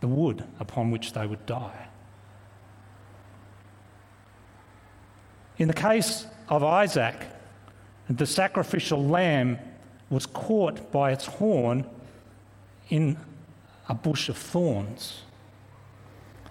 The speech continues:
In the case of Jesus, a crown of thorns was placed upon his head. Both Jesus and Isaac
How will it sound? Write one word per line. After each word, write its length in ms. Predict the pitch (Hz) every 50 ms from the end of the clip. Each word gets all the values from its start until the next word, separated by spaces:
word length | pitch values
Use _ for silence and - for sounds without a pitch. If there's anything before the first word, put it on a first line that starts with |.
| - - - - - - - - - - - - - -
In 140 | - 135 139
the 40 | 139
case 360 | - 156 165 170 160 - -
of 100 | 135 120
Jesus, 720 | 123 139 165 185 175 143 131 117 104 101 - - - - - - - - - - - - -
a 60 | 147
crown 500 | - - - - 170 160 165 175 175 156
of 100 | 127 -
thorns 680 | - - 131 117 107 98 110 107 110 - - - - - - - - - - -
was 140 | 139 123 -
placed 560 | - - - 160 131 117 - - - - - - - - - - - - - - -
upon 320 | 120 - - 131 120 113
his 240 | 110 - 147 127 -
head. 240 | - 107 104 110 131 - - - - - - - - - - - - - - - - - - - - - - - - - - - - - - - - - - - - - -
Both 260 | 151 151 147 - -
Jesus 760 | - 165 170 170 160 147 147 143 143 135 - - - - - - - - - - - - - - - - - - - - - - -
and 140 | 131 123 131
Isaac 540 | 135 147 151 135 - 131 117 110 - -